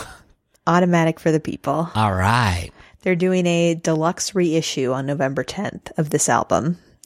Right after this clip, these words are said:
Speaker 1: and I will have to get it.
Speaker 2: Yeah, for sure. I know R E M and I like R E M. I don't know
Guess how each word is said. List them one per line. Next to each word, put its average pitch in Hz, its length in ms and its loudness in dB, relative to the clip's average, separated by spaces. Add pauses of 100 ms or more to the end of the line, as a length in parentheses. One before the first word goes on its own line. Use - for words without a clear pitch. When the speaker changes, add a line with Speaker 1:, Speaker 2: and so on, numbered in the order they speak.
Speaker 1:
and 131 180 -4
I 123 300 -2
will 208 260 4
have 196 240 0
to 180 80 -4
get - 200 -2
it. - 200 -4
Speaker 2:
Yeah, 131 500 2
for 104 120 0
sure. 95 380 -2 (640)
I 139 80 2
know 143 220 2
R 208 120 2
E 220 100 2
M 226 120 2
and 123 80 2
I 101 40 4
like 95 220 0
R 101 160 4
E 107 80 0
M. 165 220 0 (100)
I 101 80 2
don't 110 200 2
know 104 500 0